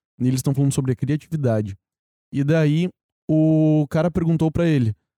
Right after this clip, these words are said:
o, imagina que você quer ter um filho que seja um artista, você quer enaltecer toda a criatividade dele.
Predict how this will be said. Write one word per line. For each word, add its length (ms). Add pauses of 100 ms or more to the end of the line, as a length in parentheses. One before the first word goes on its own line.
(240)
o, 60 (600)
imagina 400
que 120
você 280
quer 440 (840)
ter 100
um 140
filho 520 (800)
que 680 (100)
seja 380
um 80
artista, 760
você 240
quer 380 (380)
enaltecer 720 (300)
toda 180
a 20
criatividade 580
dele. 320